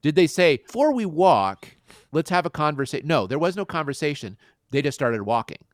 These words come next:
Now, afterwards, they're like, "Should we have walked?" And Moses is like,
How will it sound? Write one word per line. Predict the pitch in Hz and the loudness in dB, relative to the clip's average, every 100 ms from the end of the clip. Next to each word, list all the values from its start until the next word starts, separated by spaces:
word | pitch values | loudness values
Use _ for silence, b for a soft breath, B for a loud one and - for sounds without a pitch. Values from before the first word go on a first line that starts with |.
| _ _ | _ _
Now, | 156 185 | 0 2
afterwards, | 269 - 147 110 95 | 2 0 -4 -4 -4
they're | 123 | -4
like, | 123 113 | -4 -6
"Should | - 170 160 | -6 -8 -4
we | 160 | -4
have | 120 | -2
walked?" | 120 131 196 - _ _ - | -2 -2 -4 -10 _ _ -10
And | 131 | -6
Moses | 135 143 127 127 | 0 0 0 -8
is | 123 107 | -12 -8
like, | 113 101 - | -6 -6 -10